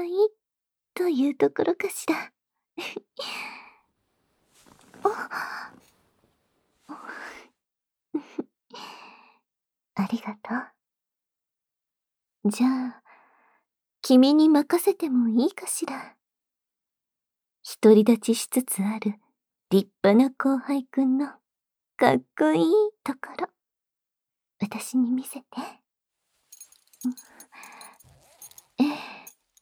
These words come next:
入れていいわよ。君と触れ合ってるだけで、もうすっかり私も。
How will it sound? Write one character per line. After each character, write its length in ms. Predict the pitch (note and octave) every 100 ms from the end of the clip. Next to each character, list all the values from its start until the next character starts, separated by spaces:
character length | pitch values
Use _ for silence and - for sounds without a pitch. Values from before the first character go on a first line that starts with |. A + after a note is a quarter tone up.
| _ _ - _ _ - _ _ _ _ _ _ _ _ _ _ _ _ _
入 120 | A#3+
れ 140 | C4
て 180 | C4 C#4+
い 240 | C#4 D4 D#4+
い 40 |
わ 80 | D4+
よ。 80 | B3 - C4 - - _ _ _ _ _ _ _ _ _ _ _ _
君 340 | - A#3 A#3
と 160 | - B3
触 180 | - B3
れ 200 | B3 C4+
合 60 |
っ 20 |
て 220 | D4 - C#4
る 140 | A3
だ 140 | G#3+
け 160 | G#3+ B3+
で、 80 | B3+ - - _ _ _ _ _ _ _ _ _
も 380 | - C#4+ D#4 C#4+
う 60 |
す 260 | C#4 - -
っ 40 | -
か 140 | - -
り 160 | F#4+
私 460 | D4 B3+ D4+ - -
も。 140 | D#4